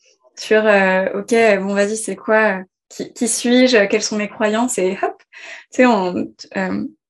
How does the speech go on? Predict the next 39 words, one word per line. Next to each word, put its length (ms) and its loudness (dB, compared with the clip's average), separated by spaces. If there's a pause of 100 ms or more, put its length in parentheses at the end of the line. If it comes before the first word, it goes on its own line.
(440)
dans 180 4
ma 140 6
tête, 180 6
c'est 140 4
comme 160 4
si 120 -2
tu 160 -6
te 120 -6
mettais 280 4
à 80 4
des 240 0
endroits 480 2 (120)
exprès 440 -4
pour, 280 -2
euh, 200 0 (560)
prendre, 400 -4
euh, 440 -2 (460)
peut-être 180 -2
faire, 180 2 (160)
euh, 20 4
un 60 2
pas 160 2
de 40 4
recul 600 -2
ou 320 -6 (400)
en 80 -2
tout 80 -8
cas 140 2
te 280 -4
proposer 400 0
un 140 2
environnement 460 0
différent 520 0
pour, 300 -8
euh, 100 -6
vraiment, 460 0
euh, 100 -2
voir, 260 2
euh, 200 -4